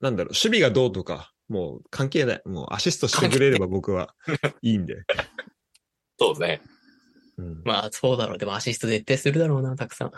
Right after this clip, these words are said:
Speaker 2: 絶対するよ。
Speaker 1: あと、まあ、次に欲しかったのは、ポッロで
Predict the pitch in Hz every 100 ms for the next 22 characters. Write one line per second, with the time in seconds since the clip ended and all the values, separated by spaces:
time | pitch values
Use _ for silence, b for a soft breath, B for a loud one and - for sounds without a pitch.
0 | - - - - 151 _ - 151 110 85
1 | _ _ _ _ _ _ _ - 120 -
2 | 117 110 120 - - 147 339 240 190 -
3 | 175 - 151 147 160 151 113 - - 156
4 | 123 92 85 92 73